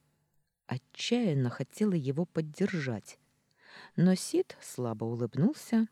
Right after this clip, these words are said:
покачивая седой головой. «Я стал замечать, что здесь бывают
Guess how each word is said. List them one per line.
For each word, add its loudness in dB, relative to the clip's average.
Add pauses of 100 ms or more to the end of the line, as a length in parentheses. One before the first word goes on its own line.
(140)
покачивая -4
седой -6
головой. -10 (1700)
«Я -2
стал 2
замечать, 4
что -4
здесь -4
бывают 2